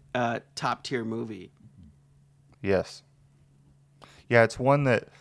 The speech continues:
Speaker 2: I've had this discussion with my wife because it's not, like, a typical comedy movie. So a lot of people are like,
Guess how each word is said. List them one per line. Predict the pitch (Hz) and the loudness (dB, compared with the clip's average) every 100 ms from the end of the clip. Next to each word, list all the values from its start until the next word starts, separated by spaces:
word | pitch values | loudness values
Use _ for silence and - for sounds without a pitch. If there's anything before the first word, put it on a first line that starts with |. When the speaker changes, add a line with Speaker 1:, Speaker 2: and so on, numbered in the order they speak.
| - - - | -20 -8 -2
Speaker 2:
I've | 101 - - - - - | -2 -4 -20 -20 -20 -16
had | 95 101 | 0 0
this | 101 - | 0 -8
discussion | - - 98 98 | -8 -6 -6 -8
with | 90 | -6
my | 92 | -2
wife | 92 92 90 | 2 2 2
because | - - 143 131 - - - _ _ _ 120 | -6 2 4 4 0 -18 -20 _ _ _ 0
it's | 117 - | 0 4
not, | 107 107 - - 101 | 6 6 2 -8 -4
like, | 98 | -2
a | 92 | -4
typical | - 113 - 90 98 90 - | -4 -4 -2 -2 -2 -2 -4
comedy | - - 101 92 90 87 87 | -14 0 4 4 2 -4 -4
movie. | 87 95 92 82 82 - - - - - | -2 0 -2 -4 -10 -14 -20 -20 -20 -20
So | - - 104 | -4 2 4
a | |
lot | 95 101 98 | 6 6 6
of | 98 | 4
people | 104 98 | -4 -2
are | 92 | 0
like, | 92 | -2